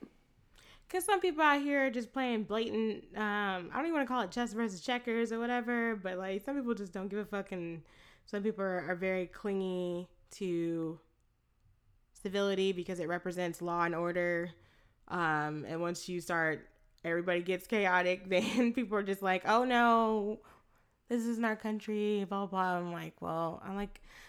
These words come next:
"I don't understand how y'all don't have a good grasp of history," but, I mean, everybody seems to be making up the rules <laughs> nowadays. Nobody really is concerned with reality.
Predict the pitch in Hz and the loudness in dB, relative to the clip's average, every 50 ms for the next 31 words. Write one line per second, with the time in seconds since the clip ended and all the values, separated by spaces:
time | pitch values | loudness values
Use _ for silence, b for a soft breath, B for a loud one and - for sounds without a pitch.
0 | b b b - 311 370 285 226 190 - - 202 196 185 170 160 165 160 160 165 | b b b -4 -2 0 0 0 0 -2 -2 -2 -2 -2 -2 -2 -2 -2 -2 -2
1 | 165 170 160 160 160 160 160 170 170 160 - 170 165 156 160 - - 170 185 175 | -2 -2 -4 -4 -6 -6 -6 -6 -6 -4 -2 0 0 -2 -2 -4 -8 -6 -6 -6
2 | 165 - - 165 160 160 165 160 165 160 160 160 - - - 170 175 170 170 165 | -6 -6 -6 -6 -4 -4 -4 -4 -2 -2 -2 -4 -4 -6 -4 -4 -2 -2 -2 -2
3 | 165 151 165 175 180 - _ _ _ _ _ _ _ _ _ _ _ - _ - | -2 -4 -4 -6 -8 -12 _ _ _ _ _ _ _ _ _ _ _ -20 _ -20
4 | _ _ _ _ _ _ _ _ _ _ _ - - 466 392 - 262 247 269 262 | _ _ _ _ _ _ _ _ _ _ _ -2 0 2 4 4 4 4 4 2
5 | 226 196 196 196 208 202 190 196 202 185 185 - 196 190 196 196 202 202 196 240 | 4 4 4 6 6 6 4 4 4 4 4 4 4 6 6 8 8 8 8 8
6 | 220 277 294 277 381 349 370 - 427 381 302 226 - - 277 262 269 285 285 277 | 6 4 8 12 12 12 12 12 10 8 8 6 4 6 6 6 6 4 2 2
7 | 285 294 247 247 254 269 277 - 294 277 277 285 269 233 226 226 220 214 208 202 | 2 0 0 0 0 0 2 4 4 4 4 4 2 2 2 2 2 4 4 4
8 | 196 196 196 185 143 117 151 190 185 180 - - 190 165 170 165 165 165 160 160 | 4 2 2 2 0 0 0 0 -2 -2 -6 -10 -8 -6 -4 -4 -2 -2 -2 -4
9 | 160 143 151 160 - - b b b b b b b b 175 175 170 165 165 160 | -4 -4 -6 -6 -8 -12 b b b b b b b b 0 2 4 4 4 4
10 | 160 165 156 160 147 143 147 147 175 196 | 2 0 -2 0 0 0 -2 -2 -4 -6